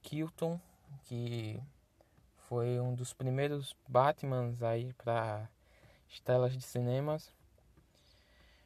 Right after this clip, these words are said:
foi um sucesso, arrecadando mais de quarenta milhões de dólares de bilheteria. O filme foi,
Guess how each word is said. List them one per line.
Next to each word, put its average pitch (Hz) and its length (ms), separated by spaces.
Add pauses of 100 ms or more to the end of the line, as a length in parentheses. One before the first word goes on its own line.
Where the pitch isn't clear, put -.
(140)
foi 160 520
um 170 120
sucesso, 139 600
arrecadando 135 640
mais 139 300
de 143 140
quarenta 135 600
milhões 151 640
de - 140
dólares 135 840
de 131 120
bilheteria. 131 760 (840)
O 123 80
filme 139 580 (600)
foi, 123 360